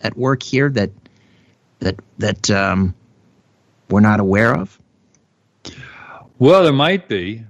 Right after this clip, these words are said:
Speaker 2: Um, their practices indicate they believe that there are.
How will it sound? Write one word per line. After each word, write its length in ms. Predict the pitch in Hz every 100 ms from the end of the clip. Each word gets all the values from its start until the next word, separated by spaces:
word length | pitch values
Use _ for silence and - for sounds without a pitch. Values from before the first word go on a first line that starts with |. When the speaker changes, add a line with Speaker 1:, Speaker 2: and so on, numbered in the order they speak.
| -
Speaker 2:
Um, 580 | 85 95 92 95 95 95
their 180 | - 113
practices 880 | - 139 135 139 139 120 - 107 98
indicate 580 | 110 110 107 - 104 92
they 240 | 107 123
believe 500 | 165 165 143 107 92
that 200 | 85 87
there 220 | - 85 53
are. 580 | 85 82 78 78 104